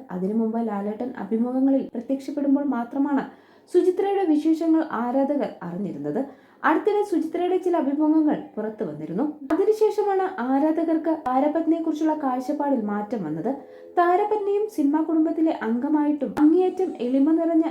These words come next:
സംസാരവും പെരുമാറ്റവുമാണ്. അഭിമുഖം കണ്ട ശേഷം ഭൂരിഭാഗം പേരും സുചിത്രയുടെ എളിമയും വിനയവും മകൻ പ്രണവിന് ലഭിച്ചിരിക്കുന്നതെന്ന് മനസ്സിലാക്കിയെന്നാണ് കുറിച്ചത്.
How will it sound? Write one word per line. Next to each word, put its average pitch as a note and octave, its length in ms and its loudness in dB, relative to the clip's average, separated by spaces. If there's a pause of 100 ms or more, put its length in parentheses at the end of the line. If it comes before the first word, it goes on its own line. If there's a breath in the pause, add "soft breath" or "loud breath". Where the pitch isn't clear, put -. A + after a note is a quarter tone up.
(140)
സംസാരവും B3+ 680 -2
പെരുമാറ്റവുമാണ്. A3 1040 -4
അഭിമുഖം A#3 580 2
കണ്ട B3 180 0
ശേഷം C4+ 420 0
ഭൂരിഭാഗം C#4+ 520 2
പേരും D4+ 240 2
സുചിത്രയുടെ C4+ 680 -2
എളിമയും C4+ 540 2
വിനയവും C#4+ 600 2
മകൻ A3 300 -4
പ്രണവിന് B3 540 0
ലഭിച്ചിരിക്കുന്നതെന്ന് C#4+ 960 0
മനസ്സിലാക്കിയെന്നാണ് A#3+ 1000 -2
കുറിച്ചത്. E3 440 -6